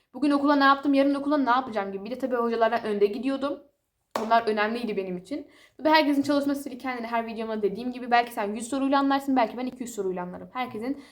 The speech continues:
kapasitesi ve çalışma, beyin çalışma şeyi çok farklıdır. Ee, ben mesela bir saat telefona bakıyordum. Ee, sonra yediye, sekize kadar çalış-, ya, yediye kadar diyeyim. Hatta o kadar bile olmayabilir belki de. Yani iki saat çalışıyordum diyelim, tamam mı? Çalıştıktan sonra yine bir saat telefona bakıyordum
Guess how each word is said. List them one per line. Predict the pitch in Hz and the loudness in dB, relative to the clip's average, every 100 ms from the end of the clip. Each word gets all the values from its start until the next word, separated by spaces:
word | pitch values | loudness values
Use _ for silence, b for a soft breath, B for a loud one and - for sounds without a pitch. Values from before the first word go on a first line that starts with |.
| B | B
kapasitesi | 262 277 277 233 233 | -2 0 0 -4 -2
ve | 262 | -2
çalışma, | 262 247 226 254 247 226 | -2 -6 -4 -2 -2 -2
beyin | 240 | -6
çalışma | 233 220 220 | -6 -8 -8
şeyi | 202 240 | -10 -8
çok | 240 240 | -8 -4
farklıdır. | 196 185 185 262 B B B B - | -4 -4 -8 -10 B B B B 0
Ee, | 208 214 | 4 4
ben | 294 320 | 4 2
mesela | 311 269 | 0 -2
bir | 302 | 0
saat | 302 226 | 0 0
telefona | 220 226 302 | -2 -2 -2
bakıyordum. | 302 311 302 349 - b b b b - | -2 -4 -4 -6 -10 b b b b 0
Ee, | 220 233 | 0 4
sonra | 311 302 | 4 4
yediye, | 254 254 285 | 2 2 0
sekize | 285 285 285 | 0 -2 -2
kadar | 277 233 208 | 0 0 0
çalış-, | 214 214 226 | -2 -6 -6
ya, | 233 - - | -6 -6 -12
yediye | 226 294 320 302 | -4 2 2 2
kadar | 240 196 180 180 | 0 -2 -2 -6
diyeyim. | 190 202 | -14 -14
Hatta | 233 285 277 | -4 0 0
o | 262 | 0
kadar | 269 269 277 | 0 2 2
bile | 233 | 0
olmayabilir | 202 190 185 185 180 | -4 -6 -10 -6 -2
belki | 202 202 196 | -2 -2 -10
de. | 196 B B B - | -12 B B B -8
Yani | 269 | -4
iki | 269 - | -2 0
saat | 453 339 | 4 2
çalışıyordum | 339 277 262 233 196 | 2 -2 -2 -4 -6
diyelim, | 185 185 185 | -4 -4 -4
tamam | 254 254 202 | -4 -4 -4
mı? | 175 - | -8 -8
Çalıştıktan | 311 339 339 349 349 | -4 -4 -2 -2 0
sonra | 339 | 2
yine | 339 269 349 359 | 2 4 4 4
bir | 269 | 0
saat | 240 208 | 0 -2
telefona | 190 196 185 | -4 -6 -8
bakıyordum | 185 202 349 | -8 -10 -10